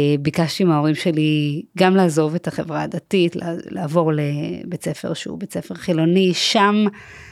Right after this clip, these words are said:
אני חושבת שהתפתחתי מאוד, אה, בין אם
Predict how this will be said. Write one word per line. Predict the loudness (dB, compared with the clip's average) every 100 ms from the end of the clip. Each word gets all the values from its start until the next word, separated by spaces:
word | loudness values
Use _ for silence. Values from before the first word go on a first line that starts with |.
| -20 -6
אני | -2 -2
חושבת | -2 0 2 2
שהתפתחתי | 2 2 4 2 0 _ _ _ -6 -4 -4 -2 -4 -2 0
מאוד, | 2 0 2 4 6 4 4
אה, | 2 4 2 2
בין | 4 4
אם | 4 2